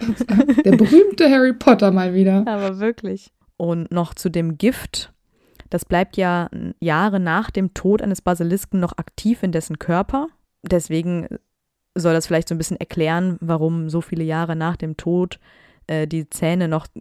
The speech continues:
Speaker 2: genutzt werden können zum Zerstören eines Horcruxes. Aber ich find's ein bisschen unlogisch,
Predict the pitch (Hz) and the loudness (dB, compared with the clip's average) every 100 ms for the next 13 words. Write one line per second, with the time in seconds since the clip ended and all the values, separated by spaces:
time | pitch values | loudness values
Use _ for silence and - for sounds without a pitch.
0 | - - 160 - - 151 156 - 160 - | -16 -6 -6 -4 -4 -4 -4 -6 -6 -6
1 | 156 156 - 170 160 147 - 160 196 - | -8 -8 -6 -4 -4 -8 -10 -6 -6 -6
2 | 233 - 262 - - _ _ _ _ _ | -10 -8 -10 -10 -16 _ _ _ _ _
3 | _ 170 190 202 208 - 190 - 175 - | _ -2 0 0 -2 -4 -6 -4 -8 -6
4 | 165 214 262 165 156 208 - | -2 2 4 2 0 -4 -6